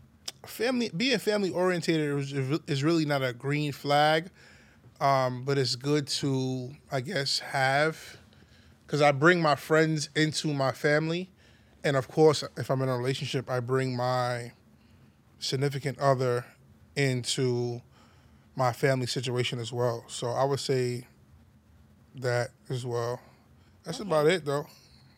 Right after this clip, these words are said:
Speaker 2: That's dope. Okay. Thank you for that, those answers. All right. If, uh,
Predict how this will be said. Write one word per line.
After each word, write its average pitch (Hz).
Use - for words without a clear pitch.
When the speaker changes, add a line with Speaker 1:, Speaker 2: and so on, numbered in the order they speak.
Speaker 2:
That's 233
dope. 190
Okay. 247
Thank 196
you 208
for 240
that, 202
those 214
answers. 190
All 202
right. 214
If, 202
uh, 196